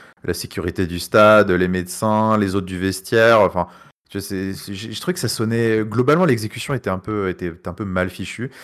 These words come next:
Euh, et, euh, et, et, et le fait que personne ne s'intéresse à, au sort des Mysterio,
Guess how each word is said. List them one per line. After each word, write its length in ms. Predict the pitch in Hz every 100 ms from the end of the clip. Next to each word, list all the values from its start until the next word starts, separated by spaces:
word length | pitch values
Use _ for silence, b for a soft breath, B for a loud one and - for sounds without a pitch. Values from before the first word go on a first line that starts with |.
| B B B
Euh, 540 | - - - 50 50 50 - - - - -
et, 380 | 101 101 95
euh, 340 | 92 87 85 82 - -
et, 100 | -
et, 340 | 117 117 117 110
et 40 |
le 120 | 117
fait 220 | 117 185 -
que 100 | 120
personne 500 | - 120 - 151 135
ne 80 |
s'intéresse 560 | 110 120 110 120 127 123
à, 500 | 104 101 101 101 95
au 140 | 110 107
sort 300 | - 143 131
des 120 | 104
Mysterio, 540 | 107 - 117 120 170